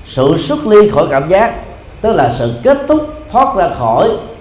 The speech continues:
cái, cái vấn nạn của cảm giác mà người phàm đang bị dướng kẹt vào. Còn người phàm của chúng ta thì rất khó thoát ra khỏi hiện tượng cảm giác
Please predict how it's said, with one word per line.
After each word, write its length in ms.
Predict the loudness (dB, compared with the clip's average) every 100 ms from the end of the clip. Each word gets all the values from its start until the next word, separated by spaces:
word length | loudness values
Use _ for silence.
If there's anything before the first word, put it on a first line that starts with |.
| -20 -20 -12
cái, 120 | -8 -2
cái 160 | -2 -2
vấn 340 | -2 -2 -2
nạn 340 | -2 -2 -4 -6 -10
của 120 | -10 -2
cảm 220 | -2 0
giác 240 | -2 -2 -4 -14 -20 -20 -8
mà 120 | -4
người 220 | -2 -2 0
phàm 240 | 0 -2 -8 -14 -20 -6
đang 180 | -4 -2
bị 220 | -4 -6 -10 -18 -18 -6
dướng 180 | -4 -2
kẹt 140 | -4 -4
vào. 140 | -6 -6 -12 -20 -20 -20 -20 -20 -20 -20 -20 -20 -20 -20 -20 -20 -20 -20 -20 -20 -20 -20 -20 -20 -20 -20 -20 -20 -20 -20 -20 -20 -20 -20 -20 -20 -20 -20 -20 -20 -20 -20 -20 -20 -20 -20 -18 -4
Còn 160 | -2
người 240 | -2 0 2
phàm 220 | 2 0
của 60 | -2
chúng 140 | 0
ta 240 | 2 2 0
thì 240 | -2 0
rất 180 | -2 -2
khó 440 | 0 2 2 0 -2
thoát 240 | -2 0
ra 160 | 0 0
khỏi 360 | 0 0 -2 -4 -12 -18 -8
hiện 220 | -4 -2
tượng 160 | -4 -2
cảm 220 | -4 0
giác 260 | 0 0